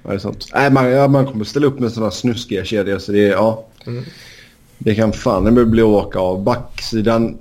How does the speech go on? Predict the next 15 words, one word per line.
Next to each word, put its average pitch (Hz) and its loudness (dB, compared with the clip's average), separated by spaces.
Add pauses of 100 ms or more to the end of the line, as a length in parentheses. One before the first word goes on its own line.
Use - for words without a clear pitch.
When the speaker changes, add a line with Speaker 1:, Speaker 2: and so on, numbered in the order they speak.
(120)
Speaker 1:
ja, 110 0
den 120 2
kanske 123 0
inte 127 -2
är 123 4
lika 117 0
bra 135 2
som 98 -8
Sveriges, 101 -4
men 104 0
den 98 0
är 92 -2
fortfarande 95 -4
jävligt 95 -2
bra. 98 -2